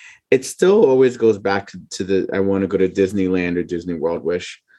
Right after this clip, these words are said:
Uh, those wishes, you know, even, even younger Gino, uh, was always moved by, 'cause again, it, it falls back into the,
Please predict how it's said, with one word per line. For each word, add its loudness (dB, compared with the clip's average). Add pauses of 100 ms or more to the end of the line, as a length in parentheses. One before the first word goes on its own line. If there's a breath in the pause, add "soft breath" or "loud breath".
(260 soft breath)
Uh, 0
those 2
wishes, 0 (220)
you 0
know, 2
even, 0
even 0
younger 2
Gino, -4 (480 soft breath)
uh, 2
was 2
always 4
moved -2
by, -2
'cause -8
again, 0
it, -2
it -4
falls -2
back -4
into -6
the, 0